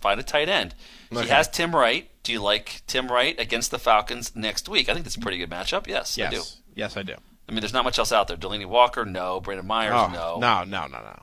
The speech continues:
Speaker 2: Tim
Speaker 1: Yeah,
Speaker 2: Wright.
Speaker 1: Tim
Speaker 2: At
Speaker 1: Wright.
Speaker 2: least, he's, all right. That, he, he followed up with, uh, he said he totally redeemed himself with that last question.
Speaker 1: Okay, very good.
Speaker 2: All right.
Speaker 1: Uh, next question. Oh, my God, it's a book.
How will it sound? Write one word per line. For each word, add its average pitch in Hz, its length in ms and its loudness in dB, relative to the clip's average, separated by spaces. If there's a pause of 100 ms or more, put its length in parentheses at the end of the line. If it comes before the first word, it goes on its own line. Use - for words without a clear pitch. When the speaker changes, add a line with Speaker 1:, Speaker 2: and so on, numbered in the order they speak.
Speaker 2:
Tim - 160 0
Speaker 1:
Yeah, - 80 -2
Speaker 2:
Wright. 90 140 -2
Speaker 1:
Tim - 140 -6
Speaker 2:
At - 20 -6
Speaker 1:
Wright. 117 80 2
Speaker 2:
least, 160 160 2
he's, 135 200 -6
all 110 120 -4
right. 98 260 -6
That, 131 300 4
he, 120 100 -8
he 120 220 -2
followed 147 340 10
up 120 140 4
with, 113 160 -2
uh, - 160 -10 (480)
he 139 100 -2
said 151 300 6
he 151 100 4
totally 226 400 12
redeemed 147 380 6
himself 95 400 -4
with 95 80 -6
that 95 160 0
last 90 260 -2
question. - 280 -10 (1300)
Speaker 1:
Okay, 82 340 -12
very 98 220 -4
good. 82 180 -12 (460)
Speaker 2:
All 104 60 -8
right. - 160 -12 (360)
Speaker 1:
Uh, 107 560 4
next 127 460 -2
question. 120 480 2
Oh, 110 160 0
my 87 140 -10
God, 98 260 -2
it's 98 100 -8
a 95 60 -10
book. 87 400 -8